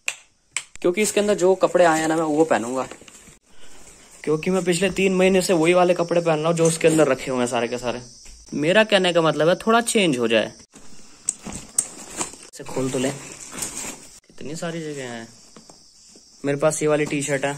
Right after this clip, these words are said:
shirt है, jacket पहनूंगा,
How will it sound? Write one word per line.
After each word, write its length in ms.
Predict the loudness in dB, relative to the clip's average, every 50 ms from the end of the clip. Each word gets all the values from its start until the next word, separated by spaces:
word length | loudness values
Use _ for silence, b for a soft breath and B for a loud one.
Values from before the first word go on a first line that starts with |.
| -10 -14 -16 -18 -20 -20 -20 _ _ -8
shirt 420 | -6 -2 0 2 2 2 2 2
है, 100 | 0 0 -2 -6 -12 -20 -20 _ -20 -16 -14 -12 -12 -10 -12 -12 -12 -14 -18 -20 -16 -12 -6
jacket 420 | 0 0 0 0 0 -2 -4 -2
पहनूंगा, 340 | -2 -2 -2 -2 -4 -4